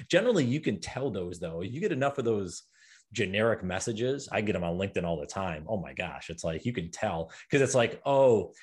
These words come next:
I'll actually, <laughs> I don't know if you do this, I'll accept the, a connection just because I wanna confirm my thesis that, oh, I'm gonna get a message that in the next day or two that's gonna be automated again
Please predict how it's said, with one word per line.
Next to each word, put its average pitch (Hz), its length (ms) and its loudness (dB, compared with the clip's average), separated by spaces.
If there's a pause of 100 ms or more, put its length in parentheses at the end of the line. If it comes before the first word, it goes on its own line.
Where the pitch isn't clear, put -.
(240)
I'll 151 180 2
actually, 117 500 4
<laughs> - 0 -
I - 40 -6 (100)
don't 175 120 4
know 135 80 4
if 104 100 2
you 117 100 2
do 101 160 -2
this, 113 240 -2 (420)
I'll 190 160 2
accept - 580 0
the, 87 240 -2 (100)
a 95 80 0
connection 123 720 -4 (280)
just 95 400 2
because 170 280 2
I 120 100 6
wanna 107 220 2
confirm 107 580 -2
my 92 180 2
thesis 95 560 -2
that, 90 280 -2
oh, 107 160 4
I'm 113 140 0
gonna 143 220 4
get 110 160 4
a 95 60 0
message 87 580 -4
that 98 120 -4
in 101 100 0
the 95 60 0
next 98 300 -2
day 104 160 2
or 95 120 0
two 87 240 -4
that's 87 180 -4
gonna 92 160 -6
be 95 180 -6
automated 87 640 0
again 90 640 0